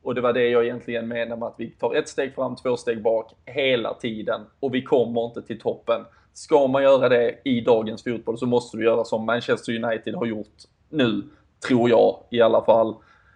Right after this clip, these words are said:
In med en manager som är världsklass, säga vad man vill om José Mourinho. In med spelare i varje lagdel som är fullständigt världsklass. De har liksom satt en stomme i Bailly, Pogba, Zlatan som kommer att vara fullständigt livsfarlig.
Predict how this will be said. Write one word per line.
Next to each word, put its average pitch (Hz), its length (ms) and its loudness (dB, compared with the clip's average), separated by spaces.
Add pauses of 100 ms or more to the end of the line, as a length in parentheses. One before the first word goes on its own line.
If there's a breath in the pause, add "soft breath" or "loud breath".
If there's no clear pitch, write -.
(140 soft breath)
In 156 240 0
med 135 180 6
en 135 120 0
manager 123 440 4
som 120 180 -2
är 117 60 2
världsklass, 117 920 2
säga 117 280 6
vad 113 120 4
man 113 120 2
vill 117 200 2
om 113 160 -4
José 117 200 0
Mourinho. 113 640 -4 (320 soft breath)
In 131 280 0
med 117 100 0
spelare 120 420 6
i 110 40 0
varje 123 320 6
lagdel 117 480 4
som 113 140 -6
är 113 120 2
fullständigt 117 640 -4
världsklass. 113 720 2
De 110 140 -4
har 107 140 -6 (200)
liksom 120 260 -6
satt - 520 0
en 120 140 -2
stomme 123 520 -2
i 113 220 -4
Bailly, 113 640 -2
Pogba, 113 680 0
Zlatan 113 720 -4
som 110 180 -12
kommer 110 180 -6
att 104 40 -4
vara 107 200 -4
fullständigt 127 480 -4
livsfarlig. 113 680 -4